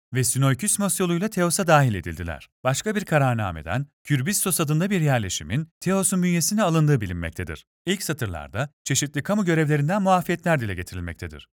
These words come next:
Böylece yeni vatandaşların zengin kesimi, bayramlarda bir koro donatma, meşale oyunlarının masraflarını üstlenme veya büyükbaş hayvanlarını kamu hizmetine sunma gibi yükümlülüklerden muaf tutulmaktadır.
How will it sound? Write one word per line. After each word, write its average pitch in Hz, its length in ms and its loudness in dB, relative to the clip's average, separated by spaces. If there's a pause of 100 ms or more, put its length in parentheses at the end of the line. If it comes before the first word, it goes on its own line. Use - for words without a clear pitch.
(140)
Böylece 156 400 2
yeni 147 240 2
vatandaşların 151 640 2
zengin 135 380 0
kesimi, 107 460 -4 (200)
bayramlarda 143 600 4
bir 143 120 2
koro 175 280 -2
donatma, 104 540 -4 (200)
meşale 131 380 2
oyunlarının 170 420 2
masraflarını 139 600 0
üstlenme 101 540 -4 (140)
veya 151 420 2
büyükbaş 151 400 -2
hayvanlarını 131 640 2
kamu 185 240 -2
hizmetine 151 380 -2
sunma 143 300 -2
gibi 175 200 -4
yükümlülüklerden 170 760 -2
muaf 175 260 0
tutulmaktadır. 87 680 -8